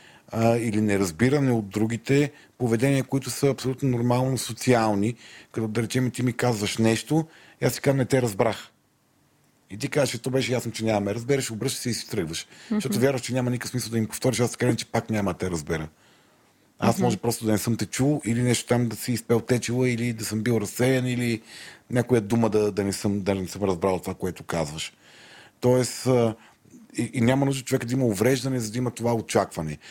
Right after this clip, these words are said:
Speaker 1: Сега, за съжаление, има хора, които живеят в ужасния свят на реална самота, но те по-скоро е социална самота.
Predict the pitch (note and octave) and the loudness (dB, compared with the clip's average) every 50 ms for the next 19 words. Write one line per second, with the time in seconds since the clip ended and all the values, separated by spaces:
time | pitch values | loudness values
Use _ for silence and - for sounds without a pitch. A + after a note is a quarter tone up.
0 | - - - - B2+ B2 - F#2+ F2 - A2 G2 G2+ A2+ C3+ D3 D3 D3 C#3+ C#3 | -20 -8 -2 0 0 0 0 -4 -8 -10 -8 -6 -4 -2 -2 0 0 0 -2 -2
1 | - - C#3+ C#3 - C#3+ B2+ A#2 A#2 A#2+ C3+ C#3 B2 B2 - - A#2 G#2+ B2+ C3+ | -2 0 -2 0 0 -2 -2 -2 0 0 2 2 0 -4 -6 -4 -2 0 0 0
2 | C3 - B2+ G#2+ - - B2+ B2+ - C3 A#2+ A#2+ A#2+ A2 A2+ G#2+ A2 A2+ A#2+ B2+ | 0 0 -2 -2 -2 -2 -2 -2 -2 -2 -2 -2 0 0 2 2 2 2 2 0
3 | B2+ B2 A2 - - - G#2+ G2 G2 - C3 C3 A#2+ A2 - A#2 - G#2+ - - | 0 -2 -2 -4 -4 -4 -4 -4 -4 -4 -4 -4 -2 -2 -4 -4 -4 -4 -4 -2
4 | B2 B2 A2+ - - - - - G#2+ G#2 G#2 F#2+ - - E2 E2 D#2+ - - E2 | -2 -2 -2 -4 -6 -8 -4 -2 -2 -2 -2 -4 -6 -6 -8 -10 -8 -8 -6 -8